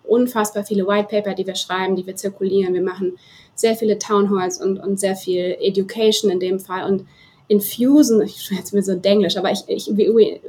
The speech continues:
wir infusen so das ganze Unternehmen mit diesem Wissen, das wir generieren. Dann dieses Thema Strategic Optionality, dass wir überhaupt Optionen schaffen, uns zu entwickeln. Das ist ja auch eine Capability, die wir erstmal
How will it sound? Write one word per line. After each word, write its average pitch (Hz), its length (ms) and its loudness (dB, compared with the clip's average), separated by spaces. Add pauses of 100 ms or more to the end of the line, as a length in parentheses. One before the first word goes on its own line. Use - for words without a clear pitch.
wir 214 400 4
infusen 240 640 2
so 214 60 4
das 214 140 0
ganze 240 280 2
Unternehmen 208 560 4
mit 196 100 2
diesem 196 320 0
Wissen, 185 520 0 (120)
das 190 200 -10
wir 170 80 -4
generieren. 170 560 -10 (680)
Dann 208 240 4
dieses 208 260 0
Thema 185 640 2 (680)
Strategic 247 760 0
Optionality, 196 840 0
dass 196 180 -4
wir 202 80 4
überhaupt 208 360 -2
Optionen 233 480 4
schaffen, 185 340 -4
uns - 200 -6
zu - 80 -10
entwickeln. - 480 -14 (420)
Das 196 160 -8
ist - 180 -8
ja 202 140 0
auch 220 80 0
eine 226 120 4
Capability, 180 800 -6
die 180 160 -6
wir 180 80 -4
erstmal 175 460 -6